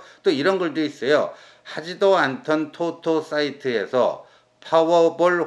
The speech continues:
홀짝으로 마이너스 오백 찍었어. 이거는 오백만 원을 잃었다는 얘기겠죠. 예, 오백만 원 잃었다는 얘기고요. 그다음에 그러니까 포커 이외에도 여러 가지를 했구나 하는 거고요. 그다음에 금액 제한이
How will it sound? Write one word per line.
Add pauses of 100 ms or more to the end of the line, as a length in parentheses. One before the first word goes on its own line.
홀짝으로
마이너스
오백
찍었어.
이거는 (320)
오백만
원을
잃었다는
얘기겠죠.
예, (380)
오백만
원
잃었다는
얘기고요. (580)
그다음에
그러니까
포커
이외에도
여러
가지를
했구나
하는
거고요.
그다음에
금액
제한이